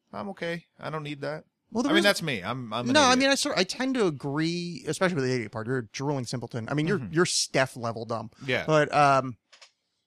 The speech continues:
Speaker 2: like, your head threw up a cunt face <laughs> or whatever. Just,
Speaker 1: Right.
Speaker 2: that was the best line ever. But, um,
Speaker 1: If she were, if she weren't so dumb, why isn't she here?
Speaker 2: That's true.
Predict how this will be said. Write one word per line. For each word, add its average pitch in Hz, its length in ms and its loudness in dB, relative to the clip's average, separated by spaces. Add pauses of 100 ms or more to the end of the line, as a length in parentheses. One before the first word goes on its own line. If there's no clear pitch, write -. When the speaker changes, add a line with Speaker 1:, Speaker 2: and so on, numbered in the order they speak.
(300)
Speaker 2:
like, 139 160 -4
your 131 100 -4
head 147 280 -2
threw 139 180 2
up 131 80 -4
a 120 120 -4 (200)
cunt 147 240 -4
face 143 320 2
<laughs> - 0 -
or 165 40 2
whatever. - 360 2
Just, 156 160 0
Speaker 1:
Right. 151 200 4 (260)
Speaker 2:
that 220 100 6
was 214 100 -4
the 170 80 4
best 143 240 -2
line 127 160 4
ever. 131 200 2 (180)
But, 160 240 2
um, 143 400 6 (220)
Speaker 1:
If 160 180 0
she 190 160 0
were, 165 180 2
if 143 240 -2
she 170 140 -4
weren't 151 260 -4
so 131 120 -4
dumb, 123 400 -4 (100)
why 127 220 0
isn't 127 220 -6
she 127 140 -10
here? 156 280 -10 (400)
Speaker 2:
That's 117 260 -4
true. 208 380 0